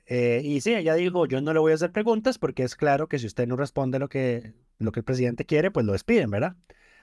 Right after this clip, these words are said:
De hecho, además, hace no-, hace unos días, dos, tres días, me parece, salió una noticia de que hay un pleito entre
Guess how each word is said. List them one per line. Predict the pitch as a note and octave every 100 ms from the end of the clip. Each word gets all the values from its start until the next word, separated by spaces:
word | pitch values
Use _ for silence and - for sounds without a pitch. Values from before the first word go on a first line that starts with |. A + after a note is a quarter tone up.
| -
De | B2+
hecho, | C3 E3+
además, | D#3+ D#3 E3
hace | D#3+ C#3 E3+
no-, | D3+
hace | B2 D#3
unos | D3+
días, | C#3 D3 D3+ - - - _ _ _ _ _ _
dos, | C#3+ E3+ E3 -
tres | F#3
días, | F3+ F3+
me | C3+
parece, | A#2+ D3 E3 B2+
salió | A#2 A2
una | B2
noticia | D#3 C#3+ D3+ C#3+ D#3
de | C3 C#3
que | D3+ C3
hay | B2+
un | C#3
pleito | - D3+ D#3 D#3+ - F#3+ F#3
entre | B2 - A2 G2 F#2+ F#2+